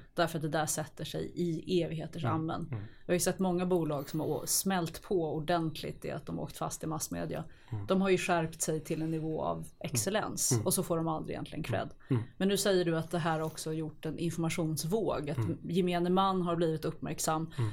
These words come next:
Speaker 1: förbannad och ställer
Speaker 2: Mm.
Speaker 1: andra krav och rör sig snabbare från
Speaker 2: Mm.
Speaker 1: fossila
Speaker 2: Mm.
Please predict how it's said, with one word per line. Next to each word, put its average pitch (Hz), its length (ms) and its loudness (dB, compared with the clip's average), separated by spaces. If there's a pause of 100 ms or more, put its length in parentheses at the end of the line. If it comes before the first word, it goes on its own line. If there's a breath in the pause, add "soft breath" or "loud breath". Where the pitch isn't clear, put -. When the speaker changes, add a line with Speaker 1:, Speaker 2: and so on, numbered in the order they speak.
Speaker 1:
förbannad 165 720 2
och 165 80 -4
ställer 165 260 -2
Speaker 2:
Mm. 160 60 2
Speaker 1:
andra 160 220 -2
krav 165 320 -2
och 160 100 -2
rör 180 160 0
sig - 160 -6
snabbare 160 420 -2
från - 300 -6
Speaker 2:
Mm. 104 140 -4 (280 soft breath)
Speaker 1:
fossila 160 420 0
Speaker 2:
Mm. 170 140 -6